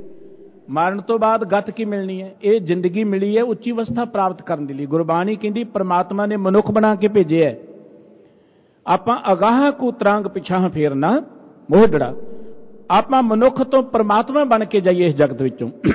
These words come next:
<clears throat> ਗੁਰੂ ਦੇ ਰਾਹੀਂ, ਸਤ ਸੰਗਤ ਦੇ ਰਾਹੀਂ, ਵਾਹਿਗੁਰੂ ਜੀ ਦਾ ਸਿਮਰਨ ਕਰਦਿਆਂ ਕਰਦਿਆਂ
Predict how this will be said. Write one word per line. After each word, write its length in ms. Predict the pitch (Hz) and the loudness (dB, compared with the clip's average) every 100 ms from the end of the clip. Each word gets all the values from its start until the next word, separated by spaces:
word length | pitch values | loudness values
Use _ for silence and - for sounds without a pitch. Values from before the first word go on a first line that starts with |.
| - | -2
<clears throat> 300 | - - - | -8 -12 -18
ਗੁਰੂ 300 | 123 151 214 | -2 2 4
ਦੇ 140 | 233 226 | 6 6
ਰਾਹੀਂ, 400 | 180 220 185 320 - - - - - - _ | 4 2 0 -4 -10 -20 -20 -20 -20 -20 _
ਸਤ 360 | - 175 202 214 | -8 -4 -2 -4
ਸੰਗਤ 420 | - 202 220 247 | -2 0 2 2
ਦੇ 200 | 233 226 | 6 6
ਰਾਹੀਂ, 300 | 185 180 226 | 6 2 0
ਵਾਹਿਗੁਰੂ 420 | 196 196 220 226 | 2 2 2 0
ਜੀ 100 | 202 | -2
ਦਾ 120 | 208 | -2
ਸਿਮਰਨ 380 | 202 185 196 220 | -2 -2 -2 -4
ਕਰਦਿਆਂ 400 | 196 180 143 220 | -2 -2 0 -2
ਕਰਦਿਆਂ 520 | 202 160 139 160 214 | 0 -4 -2 -2 -2